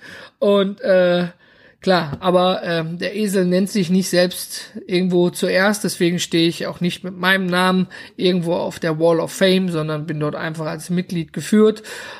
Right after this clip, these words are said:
Und, äh, ich, ich kenne ja meine Community, ihr seid da immer offen und ehrlich und kommuniziert mit mir. Deswegen nicht wundern, mein Name steht nicht auf der Wall of Patrons, aber ich denke, mit gutem Beispiel für das Paperless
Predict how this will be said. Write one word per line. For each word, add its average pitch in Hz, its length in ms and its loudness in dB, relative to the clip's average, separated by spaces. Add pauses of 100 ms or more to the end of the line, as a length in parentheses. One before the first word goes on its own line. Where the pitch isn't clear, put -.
Und, 160 400 2
äh, 151 400 0
ich, - 340 -10
ich - 140 -12
kenne 170 220 2
ja 165 120 4
meine 156 500 2 (340)
Community, 160 800 2
ihr 147 120 -2
seid 151 260 0
da 156 60 -2
immer 156 280 -4
offen 175 220 -6
und 170 100 -6
ehrlich 165 320 -4
und 160 100 -8
kommuniziert 165 680 -4
mit 185 180 -8
mir. 160 360 -4
Deswegen 170 440 2
nicht 277 240 0
wundern, 196 400 4
mein 170 180 0
Name 165 220 0
steht 175 260 -4
nicht 190 220 -4
auf 175 140 -8
der 165 180 -2
Wall 170 220 4
of 160 160 -4
Patrons, 175 600 0 (360)
aber 170 260 2
ich - 140 -6
denke, 170 320 0
mit 160 160 -2
gutem 185 320 -2
Beispiel 160 420 -2
für 151 140 -6
das 147 160 -4
Paperless 151 560 -4